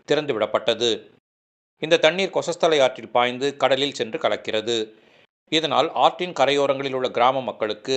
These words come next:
வெள்ள அபாய எச்சரிக்கை விடப்பட்டது. இந்நிலையில் கல்மேடு கிராமத்தில் தங்கியிருந்த சஞ்சய் கொசஸ்தலை ஆற்றின் நடுவில் கல்மேடு குன்று பகுதிக்கு மீன்பிடிக்க நேற்று காலை சென்றார். ஆனால் வெள்ள நீர் கிடுகிடுவென உயர்ந்ததால் மீண்டும் கல்மேடு கிராமத்திற்கு திரும்பி வர இயலவில்லை.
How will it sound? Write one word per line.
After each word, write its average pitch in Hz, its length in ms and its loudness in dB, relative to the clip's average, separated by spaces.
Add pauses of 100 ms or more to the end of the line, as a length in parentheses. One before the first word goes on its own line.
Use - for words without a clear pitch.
வெள்ள 123 280 0
அபாய 113 420 0
எச்சரிக்கை 110 360 -6
விடப்பட்டது. 110 580 -4 (840)
இந்நிலையில் 180 480 2
கல்மேடு 165 300 2
கிராமத்தில் 135 500 -2
தங்கியிருந்த 123 540 -2 (180)
சஞ்சய் 143 460 -4
கொசஸ்தலை 143 460 -4
ஆற்றின் 120 300 0
நடுவில் 123 320 -6 (320)
கல்மேடு 160 360 2
குன்று 131 240 -8
பகுதிக்கு 110 540 -4
மீன்பிடிக்க 123 540 -6
நேற்று 113 260 -4
காலை 107 240 0
சென்றார். 104 500 0 (680)
ஆனால் 123 360 4 (180)
வெள்ள 170 220 4
நீர் 170 280 -6
கிடுகிடுவென 151 520 -2
உயர்ந்ததால் 120 540 2
மீண்டும் 139 300 -10
கல்மேடு 135 340 -2
கிராமத்திற்கு 113 560 -4
திரும்பி 135 320 -4
வர 113 140 0
இயலவில்லை. 104 580 -2